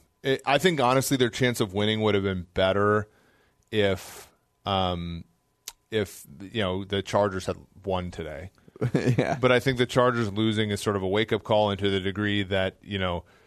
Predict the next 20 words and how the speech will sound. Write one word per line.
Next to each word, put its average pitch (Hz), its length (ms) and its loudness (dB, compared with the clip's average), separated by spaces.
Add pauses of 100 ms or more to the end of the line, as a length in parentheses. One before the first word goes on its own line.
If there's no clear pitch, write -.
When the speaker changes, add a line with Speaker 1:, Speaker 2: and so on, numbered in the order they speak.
(260)
Speaker 1:
uh, 92 360 2
that 95 220 0
matters. 101 480 0
Speaker 2:
I 110 80 2
expected 123 440 -2
the 98 60 -6
Chargers 110 460 0
to 95 80 -6
win 104 400 -2 (480)
just - 220 -6
by 104 80 2
less 101 280 0
than 107 100 -10
six - 260 -6
and 131 180 2
a 156 40 4
half. 113 260 2
Speaker 1:
Yeah. 98 320 0 (480)
Speaker 2:
Um, 110 720 2 (1500)
so 143 500 2